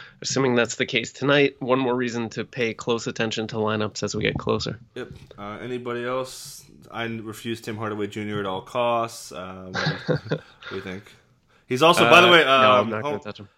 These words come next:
Speaker 2: kind of a homecoming game narrative for Finney Smith. He's a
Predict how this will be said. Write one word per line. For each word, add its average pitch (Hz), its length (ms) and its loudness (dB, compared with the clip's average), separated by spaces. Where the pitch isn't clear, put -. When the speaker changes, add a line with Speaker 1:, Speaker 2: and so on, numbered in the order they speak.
Speaker 2:
kind 160 160 -2
of 135 100 -4
a 110 300 2
homecoming 139 720 -8
game 113 200 -4
narrative 107 380 -6
for 107 160 -12
Finney 104 260 -12
Smith. 104 300 -16
He's 101 180 -12
a 92 240 -12